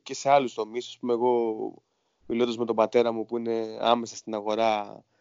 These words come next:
βλέπω πόσο έχει επηρεαστεί η κίνηση, πόσο έχει επηρεαστεί ο τζίρος. Ε, όλα αυτά προκαλεί μια ζημιά, ε, του οποίου επίσης τις, ε, συνέπειες δεν μπορούμε αυτή τη στιγμή να αξιολογήσουμε και δεν ξέρουμε τελικά πού θα, πού θα σταματήσουν.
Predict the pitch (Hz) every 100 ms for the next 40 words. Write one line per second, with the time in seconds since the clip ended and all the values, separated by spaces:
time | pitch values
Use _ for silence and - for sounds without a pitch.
0 | _ _ _ 117 120 120 120 117 113 117
1 | 117 113 - 123 110 - 120 117 - 113
2 | 110 117 113 117 117 110 107 - 120 113
3 | 107 117 123 117 107 101 - _ _ _
4 | _ _ - 57 65 58 - - 180 156
5 | - 160 151 147 165 151 143 139 117 113
6 | 123 143 180 _ _ _ _ _ - -
7 | - - - 127 135 135 131 127 131 127
8 | 127 - - - _ _ - 143 139 180
9 | 175 - 202 - - - 131 - 131 123
10 | 120 120 110 117 - 127 131 123 123 113
11 | - - 117 135 127 127 123 120 110 127
12 | - 123 123 113 - 117 113 143 156 151
13 | 147 147 165 156 143 135 156 - - 156
14 | 151 147 143 - 156 151 135 131 147 -
15 | 95